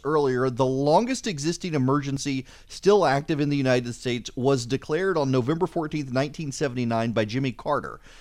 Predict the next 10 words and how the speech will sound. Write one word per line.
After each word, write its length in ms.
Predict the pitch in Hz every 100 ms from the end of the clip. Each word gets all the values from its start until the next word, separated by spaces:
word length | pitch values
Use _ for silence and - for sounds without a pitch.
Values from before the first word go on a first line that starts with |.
| - -
to 180 | 165 117
block 540 | 113 131 147 202 - 143
Iranian 580 | 135 139 180 185 175
government 580 | 151 147 143 143 139 -
property. 580 | - 139 123 107 78 73 - - - - -
Uh, 220 | 127 135
then 300 | 127 196 233
there 180 | 233 220
are 60 |
these 260 | 190 196